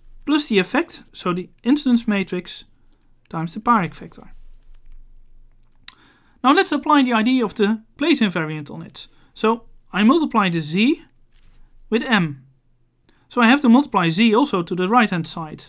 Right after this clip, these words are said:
So I have this z, and I multiply it with the right-hand side. So z times m is by the place invariant.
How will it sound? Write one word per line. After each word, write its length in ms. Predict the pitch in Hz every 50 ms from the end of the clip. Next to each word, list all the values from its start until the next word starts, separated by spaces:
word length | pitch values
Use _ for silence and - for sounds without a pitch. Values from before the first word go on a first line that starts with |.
| _ _ _ _
So 180 | _ - 196 185
I 60 | 170
have 140 | 180 196 175
this 200 | 175 160 147 -
z, 340 | 165 170 208 247 302 311 - _ _ _ _ _ _ _ _ _ -
and 100 | 175 170
I 40 | 165
multiply 480 | 170 190 226 233 233 - 202 190 185
it 240 | 185 196 202 - - _ _ _ _ _ - _ _ _ -
with 100 | 190 185
the 60 | 190
right-hand 420 | 165 160 160 180 180 - 170 170 -
side. 400 | - - 156 147 - - - - - - - _ _ _ _ _ _ _ _ _ _ _ _ _ _ _ _ _ _ _ _ _ _ _ _
So 160 | - 202 185
z 260 | 180 175 240 311 339
times 280 | 320 254 208 185 185 220
m 400 | 220 277 240 220 262 330 - - _ _ - - -
is 140 | - 190 233
by 180 | 233 202 185 185
the 80 | 170
place 260 | - 175 185 254 262 -
invariant. 680 | 208 175 170 165 151 147 147 156 196 269 - - -